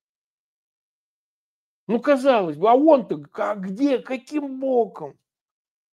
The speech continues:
А вот так не повезло родиться под пятой вот этой власти, Путина, Кремля и так далее.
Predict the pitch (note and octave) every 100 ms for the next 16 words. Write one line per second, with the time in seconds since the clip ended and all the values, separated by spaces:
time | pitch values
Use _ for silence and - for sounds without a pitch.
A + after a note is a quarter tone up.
0 | _ F3 A3+ C#4+ - A#3 F3 G3 F3+ G#3
1 | G3+ G#3+ A#3 F#3+ F3 G3+ - - C#3+ E3
2 | D#3 F#3+ F3+ C#3 D#3+ C#3+ C#3+ E3+ A3 A3
3 | F3+ F3 - F#3 G#3 G3 E3+ D#3 - B2+
4 | C#3+ F3+ G3 - C3 - -